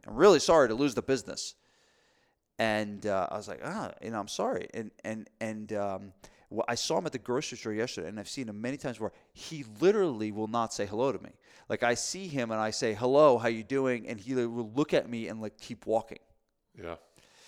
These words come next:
Speaker 1: And I'm thinking about that is, like,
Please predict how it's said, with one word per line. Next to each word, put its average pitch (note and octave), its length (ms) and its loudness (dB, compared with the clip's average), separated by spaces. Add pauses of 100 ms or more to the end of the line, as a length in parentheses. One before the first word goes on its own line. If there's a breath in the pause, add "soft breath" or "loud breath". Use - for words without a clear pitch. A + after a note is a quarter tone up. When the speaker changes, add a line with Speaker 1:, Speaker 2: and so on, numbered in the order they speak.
(680 loud breath)
Speaker 1:
And C3 500 0 (300)
I'm C#3+ 260 0
thinking A#3+ 420 -4
about A#2+ 280 0
that G#2 280 2
is, A2+ 220 -4
like, A2+ 340 -2